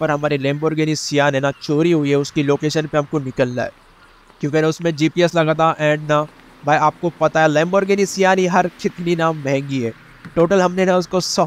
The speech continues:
million dollars में purchase किया है, मतलब इतनी महंगी ना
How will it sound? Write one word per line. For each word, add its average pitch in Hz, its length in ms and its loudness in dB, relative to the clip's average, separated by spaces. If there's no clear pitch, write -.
million 175 500 2
dollars 190 380 2
में 202 120 -2
purchase 185 420 2
किया 165 220 0
है, 170 80 2
मतलब 165 480 0
इतनी 185 260 0
महंगी 175 320 0
ना 170 140 0